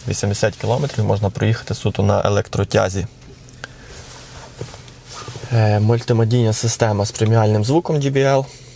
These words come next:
Також у нас є навігація. Крім навігації, є у нас CarPlay, але він дротовий. Підключення Bluetooth, точка доступу Wi-Fi в салоні.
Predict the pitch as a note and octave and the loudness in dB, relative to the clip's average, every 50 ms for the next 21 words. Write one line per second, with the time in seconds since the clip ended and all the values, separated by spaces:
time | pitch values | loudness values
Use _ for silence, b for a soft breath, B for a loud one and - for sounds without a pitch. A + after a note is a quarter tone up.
0 | B - - A#2+ - - G#2 G#2+ - A2+ A2 G#2 - - - G2 G2+ G#2 G#2 G#2 | B -6 -6 -2 0 0 0 0 0 0 0 0 -2 -2 0 0 2 2 2 2
1 | G2+ G2+ G2+ A2 C3 C3+ D3 - - - C3+ A#2+ A2+ C3 - - - - - - | 2 2 0 2 0 0 0 -2 -2 0 0 0 0 0 -4 -10 -16 -18 -18 -16
2 | - - - A#2 G#2 G#2 G#2 G2+ G2+ G#2 A2+ A2 G#2+ G#2+ - - G2+ G2+ G#2 G2+ | -10 -4 0 0 2 2 2 2 2 2 2 2 2 0 -2 -2 -2 0 0 0
3 | - - G2+ G#2 A2 G#2 G2+ G2+ G2+ G2+ G#2 - - - G#2+ - B2 G#2+ A#2 C#3 | 0 -2 0 0 0 2 2 2 2 2 0 0 -2 -2 -2 0 2 2 2 2
4 | E3+ F3+ - - - - - A2 A2+ A2+ A2+ A2 G#2+ G2+ G#2+ A2 A2 - G#2+ G2+ | 0 -2 -8 -8 -6 -4 0 0 2 2 4 4 4 4 2 2 2 0 2 2
5 | G#2+ G#2+ - - - - - B B B B B B B B B B B B B | 2 0 0 -4 -12 -20 -20 B B B B B B B B B B B B B
6 | B B B B B B B B - - - C3+ B2 - A2+ G#2+ G#2+ G2+ A2 A2+ | B B B B B B B B -6 0 0 0 2 2 2 2 2 2 2 0
7 | A#2+ - D#3 F3+ F3+ - - - - - A2+ A2+ - - A2+ G2+ A2 A2 - - | 2 2 2 2 2 0 -4 -8 -2 0 0 0 0 0 0 2 2 2 2 0
8 | A2 G2 - F#2+ F#2+ G2 G2 G#2+ - D3 D#3+ E3 - - - C#3 C3+ C#3 C3+ C3 | -4 -2 0 0 2 2 2 2 2 0 0 0 0 -2 0 0 2 2 2 2
9 | B2+ B2+ | 0 -2